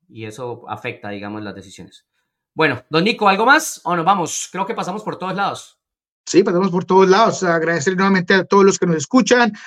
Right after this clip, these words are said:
Speaker 2: a los que comentan, sobre todo, que interactúan con nosotros. Agradecemos muchísimo sus comentarios. Háganlo más. Vamos a tenerlos a todos ustedes con sus preguntas, respuestas, comentarios,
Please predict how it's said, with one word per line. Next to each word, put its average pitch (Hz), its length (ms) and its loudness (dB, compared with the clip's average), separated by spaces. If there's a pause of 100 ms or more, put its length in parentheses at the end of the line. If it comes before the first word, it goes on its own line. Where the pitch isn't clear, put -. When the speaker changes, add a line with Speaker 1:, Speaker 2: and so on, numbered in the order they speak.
Speaker 2:
a 156 120 -2
los 160 120 0
que 160 120 -10
comentan, 214 600 0
sobre 180 280 0
todo, 220 420 6
que 185 120 -6
interactúan 170 580 0
con 226 100 -4
nosotros. 208 420 0 (260)
Agradecemos 170 500 0
muchísimo 190 340 2
sus 202 140 -2
comentarios. 196 580 -2
Háganlo 240 320 0
más. 240 220 0 (300)
Vamos 196 220 0
a 190 40 -12
tenerlos 190 320 6
a - 20 -10
todos 196 180 4
ustedes 202 380 2
con 185 180 0
sus 156 300 -8
preguntas, 180 760 0
respuestas, 175 640 -2
comentarios, 190 720 0